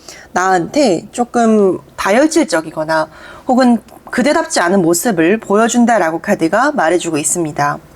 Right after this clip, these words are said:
일단 성격상으로 보면 잘해줄 때는 한없이 잘해주다가 급하게 뭔가 자기가 속상하거나 아니면 기분이 나쁘거나 하면 약간은 그 사람의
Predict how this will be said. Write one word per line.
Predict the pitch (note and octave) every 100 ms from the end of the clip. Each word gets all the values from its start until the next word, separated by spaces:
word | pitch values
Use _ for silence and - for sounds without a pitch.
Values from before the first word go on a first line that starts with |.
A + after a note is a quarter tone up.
| - - - - - - - - - -
일단 | G3 G#3
성격상으로 | D4+ F#4 F4+ F4+ F4 C4+
보면 | G3 G3 F#3+ G3+
잘해줄 | - F#3+ A3+ B3+ C4
때는 | C4 A#3+
한없이 | - F4 F#4+ F4+ F4+ C4
잘해주다가 | - F#3 G3+ F3 D#3 D3+ F3+ D#3+ D#3+ - - - - - - -
급하게 | A#3 - C4+ G3 D#3+ - - - - -
뭔가 | G3+ G#3
자기가 | - F4+ F4
속상하거나 | D4+ - F4 E4 C#4+ B3 A3+ A3 A3 F#3+
아니면 | D#3+ D#3+ G3 F4 - - -
기분이 | - G3 A3+ G3
나쁘거나 | C#3+ - F3 E3+
하면 | A3 A3+ B3+ A3 C#3 - - -
약간은 | G3 F#3+ B3 A#3 A3+
그 | A3
사람의 | G#3 C#4 C4+ B3+ B3+ B3 A#3+ A#3+ A#3 A#3 A3+ A3